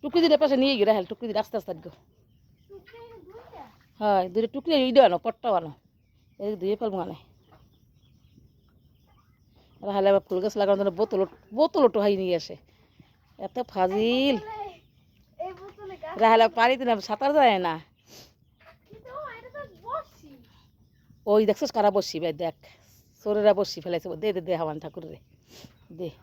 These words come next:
Speaker 1: বাস কেইছে এদিকে। দেখ, চুরি করে গিয়ে বড়শি, বড়শি দিয়ে এই যে বোতল ফেলায়। এটা লই যেতে পিকলু গো বাড়ি।
Speaker 2: বাদ দাও।
Speaker 1: দে
Speaker 2: এটা
Speaker 1: রে।
Speaker 2: আমাগো নৌকাই ছিল।
Speaker 1: বাস কেইছে বোকা, বৃষ্টিতে দে।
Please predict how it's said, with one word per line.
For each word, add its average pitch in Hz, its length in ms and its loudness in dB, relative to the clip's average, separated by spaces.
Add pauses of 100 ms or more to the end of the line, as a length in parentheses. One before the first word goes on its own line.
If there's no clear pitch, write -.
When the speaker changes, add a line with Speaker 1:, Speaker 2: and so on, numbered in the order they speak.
(680)
Speaker 1:
বাস 160 240 -12
কেইছে 180 300 -6
এদিকে। 160 220 -16 (640)
দেখ, 196 180 2 (720)
চুরি 226 220 -4
করে 240 140 2
গিয়ে 311 240 8
বড়শি, 226 320 0
বড়শি 214 340 -2
দিয়ে 202 180 0
এই 190 80 2
যে 180 120 -2 (400)
বোতল 185 260 -2
ফেলায়। 156 320 0 (600)
এটা 196 140 -8
লই 214 180 -2
যেতে 208 200 -6
পিকলু 196 340 -10
গো 165 100 -6
বাড়ি। 160 240 -2 (1900)
Speaker 2:
বাদ 302 180 -10
দাও। 254 140 -20 (1120)
Speaker 1:
দে 392 140 -8
Speaker 2:
এটা 381 80 0
Speaker 1:
রে। 359 160 0
Speaker 2:
আমাগো 415 320 -4
নৌকাই 320 400 -4
ছিল। 247 240 -20 (240)
Speaker 1:
বাস 202 240 -6
কেইছে 254 280 -2
বোকা, 170 260 -6 (100)
বৃষ্টিতে 170 420 -18
দে। 175 120 -10